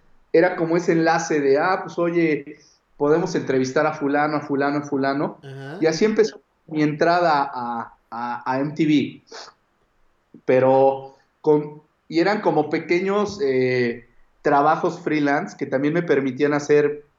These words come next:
Speaker 1: como otras cosas.
Speaker 2: Ajá.
Speaker 1: Pero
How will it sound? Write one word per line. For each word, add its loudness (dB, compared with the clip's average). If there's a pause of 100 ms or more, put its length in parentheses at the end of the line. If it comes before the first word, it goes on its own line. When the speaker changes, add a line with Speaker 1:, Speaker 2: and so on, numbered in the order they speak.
(140)
Speaker 1:
como -6
otras -6
cosas. -2
Speaker 2:
Ajá. -16 (1200)
Speaker 1:
Pero 2